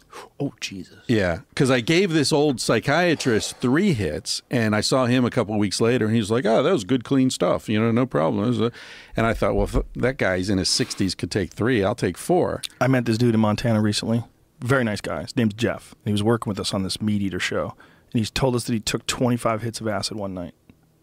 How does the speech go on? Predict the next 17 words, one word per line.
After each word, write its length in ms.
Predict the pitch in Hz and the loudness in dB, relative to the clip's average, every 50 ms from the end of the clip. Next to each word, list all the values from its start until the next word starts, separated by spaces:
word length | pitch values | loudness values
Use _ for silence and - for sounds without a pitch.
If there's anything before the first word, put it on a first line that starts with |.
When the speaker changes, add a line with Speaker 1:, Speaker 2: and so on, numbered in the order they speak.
| _ _ _ _ _ _ - - - - - - - - - _ _ _ | _ _ _ _ _ _ -20 -20 -20 -20 -20 -20 -20 -20 -20 _ _ _
Speaker 2:
See, 300 | - - - 226 214 175 | -6 -2 0 2 2 2
I, 240 | - 165 202 - - - _ - | 0 0 -2 -2 -4 -6 _ -2
I 320 | - 208 240 254 262 226 | 0 2 4 4 4 4
went 260 | 170 185 180 - 135 | 4 2 2 2 0
back 260 | 131 196 220 233 - - | 0 2 2 2 2 2
in 120 | 226 170 | 2 2
the 80 | 143 120 | 2 2
day, 300 | 104 131 120 120 113 107 | 4 4 4 4 4 4
I 140 | 107 117 | 4 2
did 460 | 110 98 90 85 - - 113 98 90 - | 0 -2 -6 -6 -2 0 0 0 0 0
five 280 | - 95 90 92 85 | -2 0 0 0 0
or 100 | 95 85 | 0 -2
six 320 | - - 98 87 - - - | 0 -2 -2 -2 -2 -2 0
or 100 | 90 82 | 0 2
whatever, 520 | 85 90 85 87 87 82 82 78 80 - - | 2 2 2 2 0 0 0 -2 -2 -4 -6
but 400 | 113 101 131 135 - - _ - - _ - | 0 2 2 2 0 -2 _ -20 -10 _ -2
I 220 | 156 180 202 | 0 0 0